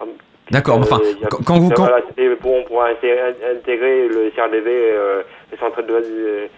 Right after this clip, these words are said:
Speaker 2: adapté pour une déficience visuelle.
Speaker 1: D'accord. Mais bon, quand vous avez commencé votre, euh, votre carrière de, de, de coureur à pied, vous étiez déjà à, à Clermont.
Speaker 2: Voilà.
Speaker 1: D'accord. Donc, on va dire que vous avez bénéficié peut-être de,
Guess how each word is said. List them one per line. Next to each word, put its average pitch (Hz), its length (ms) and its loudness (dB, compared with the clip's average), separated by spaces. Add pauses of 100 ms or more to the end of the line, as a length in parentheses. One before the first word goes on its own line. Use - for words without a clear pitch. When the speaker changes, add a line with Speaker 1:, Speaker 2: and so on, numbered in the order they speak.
(280)
Speaker 2:
adapté 120 420 -2
pour 107 320 -2
une 101 180 -8 (140)
déficience 107 480 -6
visuelle. 95 200 -6 (540)
Speaker 1:
D'accord. 113 340 0 (220)
Mais 143 140 4
bon, 147 180 4
quand 170 100 2
vous 170 140 2
avez 156 160 2
commencé 151 400 0
votre, 135 300 0
euh, 98 760 4
votre 92 220 0
carrière 117 380 2
de, 107 120 4
de, 95 140 4
de 95 80 0
coureur 110 300 4
à 107 100 2
pied, 156 140 0
vous 143 120 4
étiez 120 200 0
déjà 131 320 4
à, 131 160 2
à 127 40 2
Clermont. 113 380 2 (400)
Speaker 2:
Voilà. - 240 -4 (240)
Speaker 1:
D'accord. 101 320 2
Donc, 135 240 2
on 147 80 2
va 151 100 4
dire 180 160 2
que 160 60 -2
vous 156 160 2
avez 143 160 4
bénéficié 165 720 4
peut-être 139 580 2
de, 110 340 4